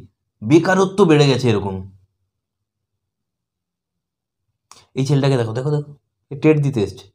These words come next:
শিওর আমি এ টেট দিতে এসছে। দেখবে কতদূর পড়াশোনা বাবু? আমার বি-, বাস, খারাপ লাগবে তোমার বলতে, বিটেক, তাও কিছু হচ্ছে না। না কাকু, বি-, বিকম,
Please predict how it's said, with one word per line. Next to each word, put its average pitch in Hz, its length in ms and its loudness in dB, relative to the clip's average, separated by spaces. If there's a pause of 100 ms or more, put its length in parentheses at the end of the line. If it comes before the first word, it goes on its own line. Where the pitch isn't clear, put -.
(220)
শিওর 202 320 4
আমি 110 240 0
এ 101 80 -8
টেট 113 240 0
দিতে 101 220 -8
এসছে। - 240 -14 (640)
দেখবে 156 260 -8 (1300)
কতদূর 170 340 2
পড়াশোনা 185 360 4
বাবু? 165 260 4 (840)
আমার 151 240 2
বি-, 175 300 -2
বাস, 175 220 4 (1200)
খারাপ 113 300 2
লাগবে 113 220 2
তোমার 101 240 -4
বলতে, 95 260 -10 (440)
বিটেক, 151 680 4 (1080)
তাও 123 200 4
কিছু 123 260 -6
হচ্ছে 92 280 -10
না। 92 100 -14 (540)
না 151 100 -8
কাকু, 185 300 4
বি-, 180 380 2
বিকম, 170 600 4